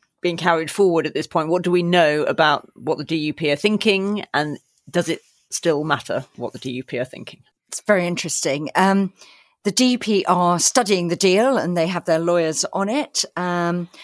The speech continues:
Speaker 2: and there do seem to be some divisions within the D U P. There have always actually been some divisions on this between the sort of more pragmatic side of the D U P and the, if you like, the sort of D U P hardliners.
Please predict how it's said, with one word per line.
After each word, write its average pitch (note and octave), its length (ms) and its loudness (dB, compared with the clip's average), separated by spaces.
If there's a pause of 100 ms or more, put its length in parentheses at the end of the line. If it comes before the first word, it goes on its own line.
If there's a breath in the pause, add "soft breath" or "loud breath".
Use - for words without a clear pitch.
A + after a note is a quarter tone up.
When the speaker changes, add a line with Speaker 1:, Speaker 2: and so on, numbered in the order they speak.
(180 loud breath)
Speaker 2:
and F#3 140 2
there F#3+ 60 6
do B3 160 2
seem A#3+ 160 0
to - 80 -6
be G3+ 100 0
some F#3 360 0
divisions E3+ 1000 0
within F#3 360 2
the D#3+ 80 -2
D E3 120 -4
U D3+ 240 -4
P. E3+ 240 0
There A3+ 120 2
have A#3+ 60 0
always C4 220 4
actually - 280 0
been D#3 180 -2
some E3 240 0
divisions D#3+ 500 0
on D#3+ 160 2
this D3 200 2
between D3+ 400 -4
the D#3 120 -2
sort D3+ 180 -6
of C#3+ 60 -12
more F3+ 220 -2
pragmatic F3+ 840 -2 (360 loud breath)
side F#3 280 4
of F3 80 -2
the F3 80 0
D F3+ 120 2
U D#3+ 200 2
P D#3 640 0
and C#3+ 520 -2
the, C#3+ 460 -4
if - 180 -12
you D#3+ 60 -6
like, D3+ 220 -6
the D3 240 -8
sort D3 200 -8
of - 60 -20
D F3 100 0
U D3+ 180 -4
P D3 340 -6 (500 loud breath)
hardliners. D#3+ 1160 0